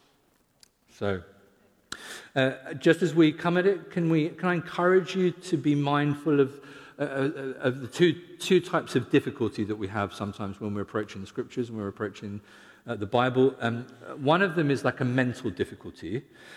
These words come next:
w-, which is like we don't understand what we're reading. So we're reading something in the Bible and it's like,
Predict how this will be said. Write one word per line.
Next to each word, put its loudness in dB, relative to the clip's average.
w-, -8
which 0
is -4
like -2
we 2
don't 0
understand -4
what -2
we're 4
reading. -2
So 0
we're 4
reading 4
something -4
in -
the -4
Bible 0
and -6
it's -14
like, -2